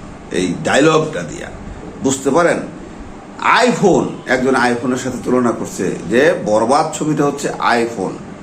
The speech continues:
সবাই iPhone খে-, এ, কিনছে, কেউ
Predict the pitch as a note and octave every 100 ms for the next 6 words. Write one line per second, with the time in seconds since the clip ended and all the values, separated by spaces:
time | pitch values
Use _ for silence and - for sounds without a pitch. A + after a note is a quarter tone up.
0 | - - - - - - E3+ F#3 F#3 D3
1 | D#3+ D3+ D#3+ D#3 C#3+ D3 - - B2 A#2+
2 | C#3 B2+ B2+ A#2 B2+